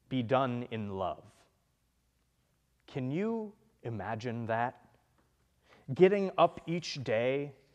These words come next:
for the sake of showing love? Just imagine what kind of world we would be living in if everyone got up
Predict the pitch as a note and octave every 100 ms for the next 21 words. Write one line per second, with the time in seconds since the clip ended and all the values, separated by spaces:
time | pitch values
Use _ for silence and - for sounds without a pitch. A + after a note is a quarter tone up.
0 | _ _ _ B2 G2 - - B2+ D3 D#3
1 | - G#2+ F#2+ - - A#2+ C3 A2 F#2+ F#2+
2 | G#2+ D3+ D#3+ - _ _ _ _ _ _
3 | _ _ _ _ _ _ _ _ _ -
4 | _ _ _ F3+ F3 - E3+ F3 D3 D3
5 | F#3 A2 G#2+ F2+ F2+ _ _ _ _ _
6 | _ B2 D3 - D#3+ E3+ C#3+ A2 A#2+ C3+
7 | C3 A#2 A#2 A2+ A2 G#2 A2 G#2 F#2 F2
8 | E2 F#2 _ _ _ _ _ G#2 - A#2
9 | C3 D#3 C#3+ C3 C3+ C3+ B2+ - _ _
10 | A2+ A2+ A2+ A2 -